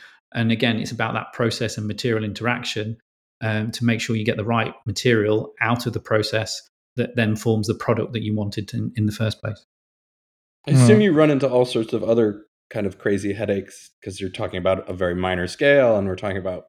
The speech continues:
Speaker 2: the size of a droplet, so to speak.
Speaker 1: Mm-hmm.
Speaker 2: Are, are you, do you, have you encountered, you know, issues on, because of the tiny scale, so to speak, um, that you weren't expecting to show up when you were looking at it on a larger scale?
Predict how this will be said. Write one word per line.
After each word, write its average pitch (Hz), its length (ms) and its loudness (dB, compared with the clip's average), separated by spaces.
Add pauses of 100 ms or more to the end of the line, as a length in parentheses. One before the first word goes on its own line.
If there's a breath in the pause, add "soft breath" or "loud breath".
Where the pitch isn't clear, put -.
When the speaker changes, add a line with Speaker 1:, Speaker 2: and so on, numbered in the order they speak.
(120)
Speaker 2:
the 98 80 -4
size 113 480 0
of 95 100 -4
a 98 60 0
droplet, 147 560 -2 (160)
so - 180 -10
to 147 80 -4
speak. 143 300 0
Speaker 1:
Mm-hmm. 139 240 8
Speaker 2:
Are, - 160 4
are 123 120 0
you, 123 220 0
do 127 120 -4
you, 123 140 -4
have 131 140 2
you 135 120 4
encountered, 117 640 0 (420 loud breath)
you 120 60 -6
know, 90 240 -4
issues 120 420 0
on, 101 460 -2 (440)
because 135 440 2
of 113 260 2
the 101 500 -2
tiny 104 380 -4
scale, 98 400 2
so 98 160 -6
to 92 80 -4
speak, 92 360 -8 (280)
um, 92 460 0
that 95 180 -2 (720)
you 107 160 -2
weren't 101 200 4
expecting 95 640 -2 (200)
to - 100 -8
show 95 280 0
up 95 280 -4
when 92 180 -6
you 90 80 -4
were 90 80 -4
looking 90 300 -6
at 92 100 -2
it 90 100 -2
on 87 80 -4
a 87 80 -6
larger 87 300 -4
scale? 87 300 -12